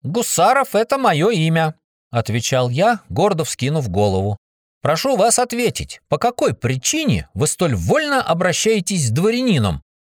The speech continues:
Главарь пропустил мои слова мимо ушей. «Вы говорите с сильным акцентом, если не ошибаюсь, с немецким», заметил он.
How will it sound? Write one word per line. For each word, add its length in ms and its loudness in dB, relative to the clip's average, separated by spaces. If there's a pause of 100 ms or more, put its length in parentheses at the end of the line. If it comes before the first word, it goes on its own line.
(260)
Главарь 500 2
пропустил 600 -2
мои 200 2
слова 440 2 (120)
мимо 340 0
ушей. 440 -2 (720)
«Вы 200 0
говорите 680 0
с 80 0
сильным 640 2
акцентом, 640 -2 (300)
если 340 0
не 140 2
ошибаюсь, 720 0
с 160 -4
немецким», 720 -2 (360)
заметил 520 0
он. 220 0